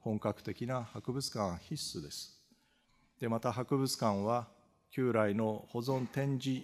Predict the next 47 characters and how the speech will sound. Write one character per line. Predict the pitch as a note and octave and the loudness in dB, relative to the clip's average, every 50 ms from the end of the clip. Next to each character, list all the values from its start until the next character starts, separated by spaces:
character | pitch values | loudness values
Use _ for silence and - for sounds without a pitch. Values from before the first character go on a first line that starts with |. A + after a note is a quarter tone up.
| - - | 0 0
を | E3+ D#3+ - - | 0 0 0 -4
主 | - - B2+ | -4 -4 -4
と | - - G#2 | -2 0 -2
す | F#2+ - - A#2 | -2 0 0 0
る | A2 A2 | 0 2
も | A2 A2+ | 2 2
の | A#2 A#2 A2 | 2 2 2
で | G2+ G2 | 2 0
は | F#2 F2+ F2 | 0 0 -2
な | F2 G2+ B2+ - | -2 -2 -4 -4
く、 | - - - - _ - _ _ _ _ - | -6 -12 -20 -20 _ -20 _ _ _ _ -4
ア | A#2+ A#2+ | 0 0
イ | A#2+ A2 | 0 0
テ | - - A#2 | 0 2 2
ィ | A2+ | 4
ー | G2+ | 4
の | G2+ F#2+ | 2 0
活 | - - G#2 - - A2+ | -2 -2 -4 -2 -2 0
用 | A2 G#2+ G#2 | 2 2 2
を | G2+ G2 D#2+ | 2 0 -2
図 | E2+ G2 - B2 A#2+ | -4 -4 -2 0 0
り、 | A2+ G#2 F#2 - - - - - | 2 0 0 -2 -6 -14 -16 -6
デ | A#2 C3 B2 | -4 -2 -2
ジ | A2 A2+ - | -2 -2 -2
タ | A2 G#2 | 0 0
ル | G2+ G2 | 0 -2
と | - - B2+ C3 C3+ C3+ - - - _ _ | 0 0 0 0 0 -2 -8 -18 -20 _ _
ア | A2+ A2 | -4 -2
ナ | A#2 B2+ B2+ | 0 0 0
ロ | B2+ B2+ | 0 0
グ | B2 A#2+ A2+ | 0 -2 0
コ | - C#3 B2+ | -2 -2 -2
ン | B2+ A2 | -2 -2
テ | - A2+ G#2+ | 0 2 2
ン | G2+ | 2
ツ | - - B2 | 0 0 0
の | A#2 A2 | 2 2
融 | G#2 A2+ B2+ C3 C3+ | 2 2 2 2 2
合 | C3+ B2+ C3 B2 A#2+ | 2 4 4 4 4
に | A2 A2+ G#2+ | 4 4 2
よ | G2+ | 2
っ | F2+ | 0
て、 | - - - - F#2 D#2 - - - _ _ _ - _ _ _ - | -2 -8 -8 -6 -6 -6 -6 -12 -20 _ _ _ -20 _ _ _ -6
発 | - A#2 A2 - | -4 -2 -2 0
信 | - B2 A#2 A2 G2+ | 0 2 2 4 4
力 | G2 F#2+ F2 - - | 2 2 0 -4 -2
と | - A#2+ A#2 F#2 - - | 0 2 2 2 0 -4